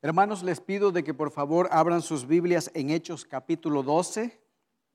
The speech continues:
Hechos capítulo doce, versículos del uno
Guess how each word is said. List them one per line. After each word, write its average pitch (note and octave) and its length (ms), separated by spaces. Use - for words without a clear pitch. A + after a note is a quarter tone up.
Hechos E3 460
capítulo D#3+ 580
doce, F3+ 460
versículos D#3 800
del C#3+ 300
uno C#3+ 600